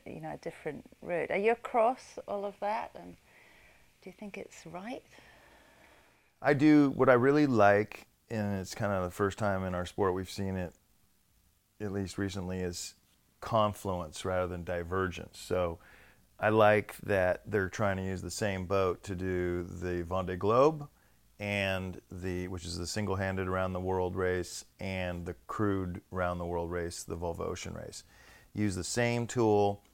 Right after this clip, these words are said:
Speaker 2: They'll have to make some modifications, um, but net, net, it provides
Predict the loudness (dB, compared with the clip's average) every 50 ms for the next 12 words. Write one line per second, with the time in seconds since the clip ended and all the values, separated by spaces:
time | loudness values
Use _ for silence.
0 | _ _ _ -4 0 4 6 6 4 4 2 -2 -2 -2 -2 -2 -2 0 0 2
1 | 0 0 -2 -4 -2 0 0 0 0 -2 -4 -6 -6 -6 -6 -6 -6 -8 -10 -12
2 | -14 -18 -20 _ _ _ _ _ _ -6 -2 0 0 2 2 2 2 2 2 0
3 | -2 -4 -6 -8 -12 _ _ _ _ _ _ _ -12 -10 -10 -2 4 6 8 8
4 | 8 6 2 -2 -2 0 2 4 2 2 0 -2 -6 -4 -2 0 0 0 0 -2
5 | -4 -6 -6 -6 -6 -6 -2 0 0 0 2 2 4 6 6 8 6 6 4 2
6 | 0 -2 -8 -10 -12